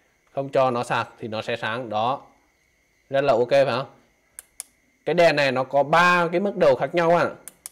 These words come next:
Đây là sáng mạnh nhất này, sáng vừa vừa, có một cái sáng, à, mạnh hơn một xíu nữa. Đây, mình che lại bạn xem nhá, cho bạn xem mà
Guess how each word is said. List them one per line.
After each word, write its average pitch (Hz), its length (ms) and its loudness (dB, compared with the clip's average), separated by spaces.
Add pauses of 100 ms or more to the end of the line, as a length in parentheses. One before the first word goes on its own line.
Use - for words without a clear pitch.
(520)
Đây 151 140 0
là 143 100 2
sáng 147 260 -4
mạnh 131 200 -2
nhất 160 200 -2
này, 123 140 -4 (680)
sáng 131 220 -6
vừa 143 160 0
vừa, 127 300 2 (520)
có 120 140 -4
một 139 120 -6
cái 131 180 0
sáng, 139 260 -4
à, 127 220 -2
mạnh 123 220 -4
hơn 147 140 -4
một 135 60 -6
xíu 127 200 -6
nữa. 139 220 -2 (1500)
Đây, 113 80 -14
mình 113 180 -8
che 127 200 0
lại 107 160 -6
bạn 107 160 -10
xem 123 220 -8
nhá, 131 240 -6 (500)
cho 127 140 -6
bạn 117 160 -6
xem 123 240 -8
mà 113 120 -8